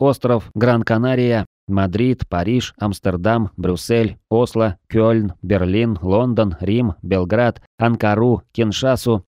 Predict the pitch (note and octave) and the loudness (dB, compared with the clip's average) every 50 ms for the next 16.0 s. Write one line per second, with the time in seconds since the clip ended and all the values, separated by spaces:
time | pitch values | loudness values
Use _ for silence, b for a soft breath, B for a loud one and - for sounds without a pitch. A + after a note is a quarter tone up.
0 | _ _ - G2 A2 G#2+ G#2 - G#2+ G#2 - G#2+ F2 - F#2+ - - G2+ G2 G2 | _ _ -4 -2 0 0 2 2 0 0 0 0 -2 -4 -4 -2 0 0 2 2
1 | G2+ G2 F#2+ - G2 F2+ F#2+ F2+ - G2 - - F#2+ F2 E2+ E2 D#2+ D2+ C#2 - | 0 0 -2 -4 -4 -2 -2 -2 -2 -4 -2 0 -2 -2 -2 -4 -6 -6 -8 -12
2 | _ _ _ _ _ _ - - B2+ A#2+ B2 B2 A#2 A#2 A#2+ B2 A#2 A2+ G#2+ F#2+ | _ _ _ _ _ _ -2 -2 0 2 4 2 4 4 2 2 2 0 0 0
3 | G2 G2 G2 G2 F#2+ A2+ A#2 A#2+ A#2 G#2 - - - - F2+ G2 A2+ A#2 A2+ - | 0 0 0 0 0 2 2 2 2 0 -2 -4 -8 -6 -2 0 0 0 0 -4
4 | _ - A2 G2+ E2+ - _ - G2 G#2+ G#2+ G2+ F#2 - _ - A#2 A#2 A2+ - | _ 0 0 0 0 -2 _ -2 -2 0 0 0 -4 -6 _ -2 0 0 0 -2
5 | - - _ _ _ _ _ _ _ - F2+ G#2+ A#2+ B2 A#2+ G#2+ A#2+ A#2 G#2+ F#2+ | -6 -16 _ _ _ _ _ _ _ -2 2 2 2 2 2 2 0 0 -2 -4
6 | - _ _ A2+ G2 - - A2+ A2 G#2+ G#2 G#2 G2+ G2+ F#2+ E2+ - _ _ _ | -8 _ _ -8 -8 -6 -2 -2 0 0 2 2 0 0 -2 -2 -6 _ _ _
7 | _ _ _ _ _ - - B2+ C#3 C#3+ B2+ B2 B2+ B2 A2+ G2+ - - - _ | _ _ _ _ _ -4 0 2 2 2 2 2 2 2 2 0 -2 -6 -14 _
8 | _ _ - D3 D3 B2+ - B2+ A#2+ G#2 G2+ G#2+ A2 A2+ A#2 B2 B2+ A#2+ G2 - | _ _ -2 0 0 0 0 0 0 0 2 2 2 4 4 2 2 0 -2 -4
9 | _ - - - A2 A2 B2 B2+ C3 A#2+ G#2 - - A2 A#2+ A2+ - A2+ A2+ G#2+ | _ -12 -4 0 2 2 4 4 2 2 0 0 0 0 0 2 2 0 2 2
10 | G#2 F#2+ E2 E2 - G2 A2+ A#2 A#2 A2+ G#2+ G#2+ A#2 C#3 C#3 A#2+ A2+ G#2+ - - | 2 0 -2 -6 -4 -2 -2 0 2 2 2 2 2 2 2 2 0 0 -2 -4
11 | _ _ _ _ _ _ _ _ D#3+ C#3+ B2+ D3+ D3 - D3+ D3+ E3 D3+ C3+ C#3 | _ _ _ _ _ _ _ _ -4 -2 0 0 0 2 2 2 4 4 4 2
12 | C3+ C#3 C#3+ C3+ - - C3 - - C3+ A#2+ F2+ - - D#2 B1+ B1 - _ _ | 2 2 0 0 0 -2 -4 -2 -2 -2 -2 -2 -4 -8 -10 -10 -10 -16 _ _
13 | _ _ _ _ _ _ _ _ _ _ _ _ _ _ _ _ _ _ - - | _ _ _ _ _ _ _ _ _ _ _ _ _ _ _ _ _ _ 2 2
14 | D#3+ E3 D#3 D3 C#3+ D3 D3 C#3+ D3+ C#3 B2 G#2+ A#2 A#2 - A2+ G#2+ G2+ A2 - | 4 4 4 4 4 4 4 4 4 4 4 4 2 0 0 -2 -2 -2 -4 -4
15 | A2 G2+ - A2+ G#2 - - G#2+ G#2+ G2+ A2+ A#2 A2+ G#2 F#2 E2+ D#2 - - | -4 -2 -2 -2 -2 -2 -2 -2 -2 -2 -2 -2 -2 -2 -2 -2 -4 -8 -14